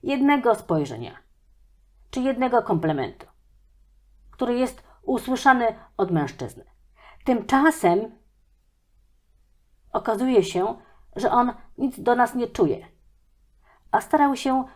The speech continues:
być miły wobec nas. Potraktował relację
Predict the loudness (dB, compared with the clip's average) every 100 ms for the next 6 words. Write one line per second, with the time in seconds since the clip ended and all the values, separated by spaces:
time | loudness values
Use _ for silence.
0 | _ -4 0 4 6 6 6 4 2 0
1 | -6 -8 -10 -10 -20 _ _ _ _ _
2 | _ -2 0 -2 2 6 6 6 -4 _
3 | _ _ 0 6 6 4 -4 -2 -4